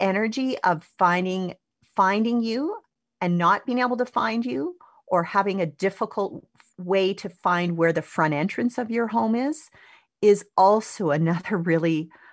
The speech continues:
uh, amazing way to not actually find you and, and, and bring you whatever it is you're asking for in life. So one of the things I, I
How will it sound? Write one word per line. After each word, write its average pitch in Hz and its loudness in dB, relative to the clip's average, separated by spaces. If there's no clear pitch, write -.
uh, - -6
amazing 220 4
way 160 -2
to - -10
not 208 -2
actually 175 -6
find 214 -4
you 226 -6
and, 214 -4
and, 202 -4
and 208 0
bring 220 2
you 202 -2
whatever 185 0
it 180 0
is 170 -2
you're 175 -4
asking 202 -4
for 143 -6
in 139 -12
life. - -12
So 202 0
one 349 2
of 392 -2
the 339 -2
things 185 -6
I, 160 0
I - -2